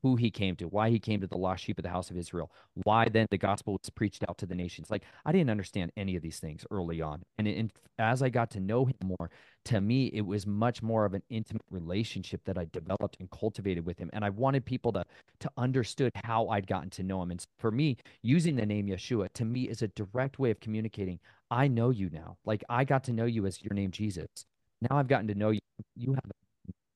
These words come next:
that, that I do my best to pronounce." I know there's lots of different ways people say Yeshua, Yeshua, Yahushua, Yahshua,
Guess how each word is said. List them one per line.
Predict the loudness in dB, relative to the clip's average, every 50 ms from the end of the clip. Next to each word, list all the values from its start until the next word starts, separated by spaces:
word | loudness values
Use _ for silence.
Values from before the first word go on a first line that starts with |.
| _ _ -2
that, | 0 0 -2 -4 -8
that | -6 -4
I | -2 0
do | 0 0
my | 0 0
best | 0 -2 -4 -4
to | -6 -14
pronounce." | _ _ _ -14 -6 -4
I | -2 0
know | 0 0
there's | 0 0 0
lots | 0 -2 -2
of | -4
different | -8 -6 -6 -6 -6
ways | -8 -10 _ _ -10
people | -8 -8 -8 -6
say | -6 -6 -6 -8 _ _
Yeshua, | -8 -4 -2 0 0 0 0 -2 -6
Yeshua, | -10 -10 _ 0 0 2 2 0 -2 -4 -6 -10 -20 -20 -20 -20 -12 _ 0
Yahushua, | 0 0 0 _ -10 -8 -4 0 4 6 6 6 4 2
Yahshua, | 0 0 0 0 0 0 2 2 2 2